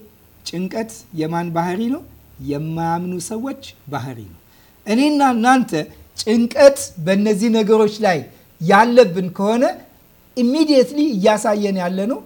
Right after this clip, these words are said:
የአሕዛብን ባህሪ ነው። የማያምኑ ሰዎችን ባህሪ ነው። የማያምኑ ሰዎች ባህሪ ነው በ-፣ በሕይወታችን ውስጥ ያለው። በጣም ያሳዝናል። ፕሮቴስታንቱ ልክ ወደዚህ አይነት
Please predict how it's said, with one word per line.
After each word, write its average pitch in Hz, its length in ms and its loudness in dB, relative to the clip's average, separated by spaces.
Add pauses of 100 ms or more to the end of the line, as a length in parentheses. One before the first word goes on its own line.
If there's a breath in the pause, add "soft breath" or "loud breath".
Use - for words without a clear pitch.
(240)
የአሕዛብን 165 600 -2
ባህሪ 131 340 -10
ነው። - 140 -16 (840 soft breath)
የማያምኑ 185 640 -2
ሰዎችን 175 520 -8 (120)
ባህሪ 156 360 -2
ነው። 117 140 -12
የማያምኑ 196 640 0
ሰዎች 220 420 2 (340 soft breath)
ባህሪ 196 440 6
ነው 143 140 -2
በ-፣ 165 300 2
በሕይወታችን 170 640 0
ውስጥ 139 180 -10
ያለው። 120 260 -14 (300 soft breath)
በጣም 285 400 0
ያሳዝናል። 196 640 0
ፕሮቴስታንቱ 220 720 0 (340 loud breath)
ልክ 277 220 -2
ወደዚህ 214 380 2
አይነት 202 300 0